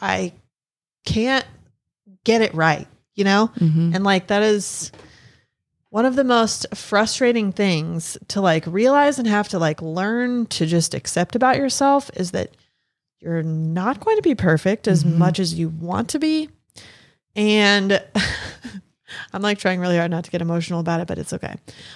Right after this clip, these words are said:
Speaker 1: I,
Speaker 2: Yeah, it's okay.
Speaker 1: but, like, I just,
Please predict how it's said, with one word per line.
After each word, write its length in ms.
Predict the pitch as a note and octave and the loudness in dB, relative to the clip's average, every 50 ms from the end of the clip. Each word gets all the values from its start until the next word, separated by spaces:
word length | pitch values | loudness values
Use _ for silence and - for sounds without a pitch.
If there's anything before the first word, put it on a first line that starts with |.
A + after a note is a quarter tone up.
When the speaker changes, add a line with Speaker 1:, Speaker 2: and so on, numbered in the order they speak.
| - - - - | -20 -8 -2 2
Speaker 1:
I, 200 | F#3 G3 G3 G3 | 2 4 4 6
Speaker 2:
Yeah, 200 | F#3+ F3 E3 E3 | 4 4 4 2
it's 140 | D#3+ - | 2 2
okay. 240 | F3+ F3 - - F3+ | 0 0 0 0 -2
Speaker 1:
but, 200 | D#3+ - F#3+ G3 | 0 0 2 2
like, 300 | G3 G3+ G3 G3 F#3 - - - _ _ _ _ _ _ _ _ _ _ _ _ _ _ _ _ _ _ _ _ _ _ _ _ _ _ _ - - - _ _ _ _ _ _ _ _ _ _ - | 4 4 4 4 2 -2 -10 -18 _ _ _ _ _ _ _ _ _ _ _ _ _ _ _ _ _ _ _ _ _ _ _ _ _ _ _ -14 -14 -14 _ _ _ _ _ _ _ _ _ _ -2
I 100 | A3 A3+ | 0 0
just, 380 | A3 A3+ G#3+ - - - - | 2 2 0 0 -2 -6 -8